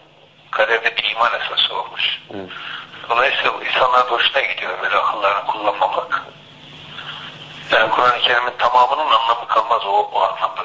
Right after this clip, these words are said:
Speaker 1: tamam mı?
Speaker 2: Evet.
Speaker 1: Allah senin cehenneme gideceğini bil-, bile bile seni yarattıysa ondan sonra seni niye sorumlu tutuyor?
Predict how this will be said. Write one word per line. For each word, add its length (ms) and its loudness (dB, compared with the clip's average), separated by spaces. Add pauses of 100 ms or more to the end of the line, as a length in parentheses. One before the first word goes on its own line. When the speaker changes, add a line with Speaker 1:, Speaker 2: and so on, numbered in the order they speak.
Speaker 1:
tamam 240 -2
mı? 240 -16 (240)
Speaker 2:
Evet. 180 -4 (600)
Speaker 1:
Allah 320 4
senin 180 0
cehenneme 400 2
gideceğini 600 -2
bil-, 180 -6
bile 240 0
bile 240 -4
seni 240 -6
yarattıysa 760 -2 (240)
ondan 200 2
sonra 180 0 (100)
seni 200 -4
niye 140 0
sorumlu 300 -2
tutuyor? 480 -4